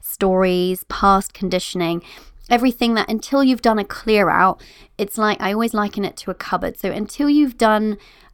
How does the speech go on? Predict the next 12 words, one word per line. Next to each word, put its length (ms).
um, 280
money 240
mindset 360
work 340
to 220
clear 380
out 360
that 200
old 260
stuff. 260
So 160
we, 140